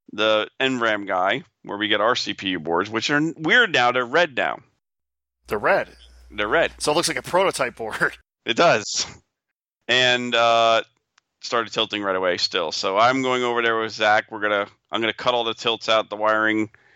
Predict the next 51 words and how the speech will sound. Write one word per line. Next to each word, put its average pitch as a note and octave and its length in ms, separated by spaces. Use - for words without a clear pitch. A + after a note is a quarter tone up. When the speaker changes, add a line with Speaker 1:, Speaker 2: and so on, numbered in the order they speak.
Speaker 1:
and F#2+ 120
see A#2+ 160
what A#2+ 120
happens A#2 420
and G2+ 160
go G2+ 100
one G#2+ 320
step - 300
at G#2 60
a G2+ 40
time. F#2+ 540
Speaker 2:
Oh, D3+ 120
so C#3 220
it's, - 300
okay, B2 400
so C3 220
it A#2+ 80
still D3 240
Speaker 1:
Phantom C#3+ 240
Speaker 2:
has B2 60
Speaker 1:
tilting. A#2+ 320
Phantom C3+ 320
tilting. A#2 300
Speaker 2:
Phantom D#3 200
tilting. C#3+ 440
Speaker 1:
Uh, B2 220
so B2+ 180
speaking F3 380
of C3 100
stars, B2 400
I A#2 100
had C3 160
to B2 60
replace B2+ 600
one C3 160
of C3+ 80
the C3 120
flipper G#3+ 340
buttons. D#2 640
Every A2+ 220
time B2+ 220
I B2 60
started A#2 320
playing, C3 340
the A2+ 80
left-hand B2 460
flipper B2+ 340
would A#2+ 140
just A2+ 160
stick - 260
up, - 240